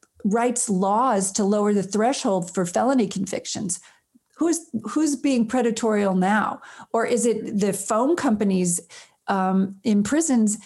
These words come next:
that charge fifteen dollars for fourteen minutes to poor people? These are poor people. They wanna connect, but they have to choose between feeding their kids and talking to their father.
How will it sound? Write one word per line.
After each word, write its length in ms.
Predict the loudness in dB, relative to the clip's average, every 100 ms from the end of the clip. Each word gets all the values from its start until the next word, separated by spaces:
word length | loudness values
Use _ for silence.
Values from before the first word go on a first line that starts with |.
| -18 _
that 140 | -4 -2
charge 380 | 0 0 0
fifteen 600 | -2 -4 -4 -2 0 2
dollars 400 | 2 2 2 0
for 100 | -2
fourteen 640 | -4 0 -2 -2 0 2 4
minutes 400 | 2 0 -2 -4
to 120 | -4
poor 300 | -4 -4 -4
people? 320 | -2 -2 0
These 160 | 0 0
are 140 | -2
poor 240 | -2 -2
people. 480 | -2 -4 -2 -2 -4 -10 -20 _
They 120 | -2 2
wanna 260 | 2 2
connect, 420 | 0 0 0 0 -2
but 140 | -2
they 80 | 0
have 180 | 0 -4
to 80 | -8
choose 340 | -2 0 2
between 500 | 0 0 0 2 2
feeding 340 | 0 0 2
their 120 | 2 0
kids 400 | -2 -2 2 4
and 180 | 2
talking 320 | 0 -4 -2 -2
to 120 | 0
their 120 | -4
father. 560 | -4 -6 -4 -4 -6